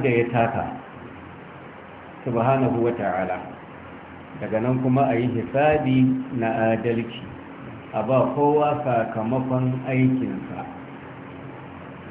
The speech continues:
Don saboda adalcin Allah, bayan ya sa matakai wanda kowa sai ya gamsu an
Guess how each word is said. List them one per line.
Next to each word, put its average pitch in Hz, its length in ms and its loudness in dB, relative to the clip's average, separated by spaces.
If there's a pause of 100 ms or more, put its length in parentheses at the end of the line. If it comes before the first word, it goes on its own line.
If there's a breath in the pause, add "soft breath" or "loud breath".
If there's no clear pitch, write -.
(180)
Don 127 180 2
saboda 131 400 2
adalcin 139 720 4
Allah, 123 340 2
bayan 139 320 4
ya 147 300 4
sa 151 160 4
matakai 127 580 2
wanda 151 300 4 (180)
kowa 202 560 8
sai 190 220 2
ya 190 240 4
gamsu 131 340 2
an 131 180 2